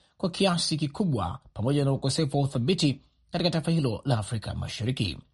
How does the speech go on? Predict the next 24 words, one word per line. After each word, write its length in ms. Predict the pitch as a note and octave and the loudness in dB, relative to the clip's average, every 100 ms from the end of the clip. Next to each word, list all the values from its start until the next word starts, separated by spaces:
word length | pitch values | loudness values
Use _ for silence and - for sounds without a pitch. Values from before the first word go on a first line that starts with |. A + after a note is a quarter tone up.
| _ _ _ _ | _ _ _ _
Kwa 120 | - | 0
mujibu 440 | G2+ C3+ D#3+ D#3 E3+ | 4 6 4 4 4
wa 100 | C3+ | 2
taarifa 380 | - F#2 B2 C#3+ | 0 -2 0 2
iliyotolewa 320 | D3+ B2+ C#3+ | 0 0 0
na 60 | C3+ | 0
White 260 | C3 E3+ D#3+ | 0 0 0
House 220 | C#3+ A2+ | 0 -2
hii 60 | |
leo, 360 | G2 F#3 - - _ _ _ - | 0 2 0 -6 _ _ _ -4
imesema 360 | F3+ F#3 G3 | 0 2 2
kuwa 180 | F3+ F#3+ | 2 2
baadhi 340 | C#3 D3+ F#3+ F#3+ | 2 2 2 2
ya 80 | |
hatua 240 | D#3+ D3+ E3+ | 0 2 0
ambazo 420 | B2+ C#3 D#3+ D#3 | 2 0 2 2
zilichukuliwa 680 | C3 A2+ C3+ D3 C#3 C#3 C#3 - - _ | 0 -2 0 0 2 0 -4 -14 -20 _
kabla 300 | - C#3 D#3 | 0 2 4
ya 100 | B2 | 4
amri 280 | C3+ D3+ D3 | 4 2 2
ya 60 | |
dharura 400 | B2+ A#2 E3+ E3 - | 2 2 2 2 2
ya 200 | C3+ F3+ | 2 2
kiutendaji 760 | - D3 A#2+ B2 D3+ C3 A#2 | 2 0 0 -2 0 0 0